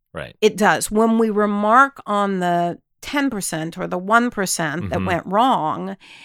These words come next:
Speaker 2: and don't talk about the ninety percent or ninety-nine percent that went right. Statistically, uh, the statistic that I've heard is that on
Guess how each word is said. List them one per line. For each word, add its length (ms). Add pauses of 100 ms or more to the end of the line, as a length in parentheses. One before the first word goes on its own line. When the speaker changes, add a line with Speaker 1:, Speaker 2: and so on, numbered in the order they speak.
(260)
Speaker 2:
and 520
don't 400
talk 340
about 540 (120)
the 560
ninety 360
percent 520
or 160
ninety-nine 600
percent 400
that 160
went 220
right. 300 (160)
Statistically, 1200 (300)
uh, 120
the 220
statistic 640
that 140
I've 220
heard 420
is 280
that 300 (260)
on 340